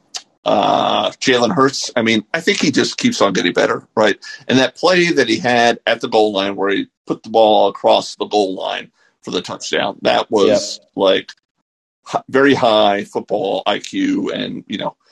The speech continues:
Speaker 1: uh, doing something very unique in that play in the moment. So that was good.
Speaker 2: Yep.
Speaker 1: And the funny thing was, the guy going back to the huddle who, like, pushed him out of bounds, he was, like, talking smack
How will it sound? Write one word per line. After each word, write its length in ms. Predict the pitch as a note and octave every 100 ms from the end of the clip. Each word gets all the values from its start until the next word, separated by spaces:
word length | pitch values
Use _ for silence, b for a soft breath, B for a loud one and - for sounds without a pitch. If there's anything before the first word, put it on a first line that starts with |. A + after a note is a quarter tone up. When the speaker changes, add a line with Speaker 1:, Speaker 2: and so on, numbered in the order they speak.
| b b
Speaker 1:
uh, 360 | - - E2 G#2 F#2+ -
doing 240 | A#2+ G#2+
something 300 | G#2 G2+ G2+
very 240 | G#2 G2+
unique 540 | G2+ G2 G2 F#2 - - -
in 120 | G#2
that 200 | F#2 F#2
play 300 | - G2 G2
in 160 | - G#2
the 60 |
moment. 380 | F#2+ F#2+ - -
So 360 | - F#2+ - -
that 180 | G#2+ -
was 100 | -
good. 220 | G#2 F#2+
Speaker 2:
Yep. 160 | - -
Speaker 1:
And 140 | C3+
the 60 | C#3
funny 220 | - A#3
thing 160 | - B2+
was, 360 | A#2 A2+ - -
the 100 | A#2
guy 560 | B2+ D#3+ F3 F3 F3 _ _ -
going 300 | C3+ B2 G2
back 320 | C3 D3+ -
to 80 | A#2+
the 120 | A2
huddle 600 | - F3+ B2 G2+ G#2+ -
who, 140 | A#2 G#2
like, 200 | G2+ -
pushed 220 | C#3+ -
him 120 | A#2+
out 120 | G#2+
of 60 | G2+
bounds, 320 | A#2 A#2+ G#2+
he 60 | B2
was, 120 | A2
like, 180 | G2+ -
talking 300 | C#3+ C#3+ A2
smack 520 | - B2 A#2+ A#2